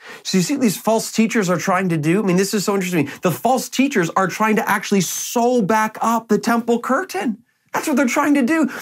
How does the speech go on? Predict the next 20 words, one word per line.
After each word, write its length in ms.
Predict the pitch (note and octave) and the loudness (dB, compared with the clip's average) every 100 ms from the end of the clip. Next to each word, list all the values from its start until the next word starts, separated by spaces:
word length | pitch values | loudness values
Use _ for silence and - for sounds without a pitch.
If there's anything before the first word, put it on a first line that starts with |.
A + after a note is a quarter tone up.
| - | -2
They're 120 | C#4 | 2
trying 360 | C4+ - C4 B3 | 2 2 2 2
to 100 | A3 | 2
block 580 | D#3+ C#3+ G#3+ B3 B3 A#3+ | 0 0 2 2 0 0
the 140 | A3 | 2
new 380 | G3+ G#3+ A#3+ C4 | 4 4 4 4
and 260 | - G#3+ A3 | 2 2 2
living 360 | A#3+ A3+ G#3 | 2 2 2
way 380 | A3 B3+ B3+ A#3+ - | 2 2 2 0 -2
that 140 | - A3+ | -2 2
was 260 | A3 F#3 | 2 2
granted 1120 | D3+ D#3+ F#3 D3 D3 C#3 - E3+ G#3 A3+ A#3+ G#3+ | -4 -4 -2 0 -2 -4 -4 -2 2 2 2 0
access 600 | G#3 C4 - A3 G3 - | 0 -4 -2 -2 -4 -6
by 200 | - A3 | -2 0
Jesus 360 | F3+ A#3+ A#3 - | 2 0 0 -2
Christ 220 | B3+ B3+ | -2 0
to 60 | |
God 480 | A#3+ A#3+ E4 E4+ E3 - | 0 0 0 -2 -6 -4
for 160 | G3 E3+ | 0 0
us. 400 | D3 D3 - | 0 -6 -14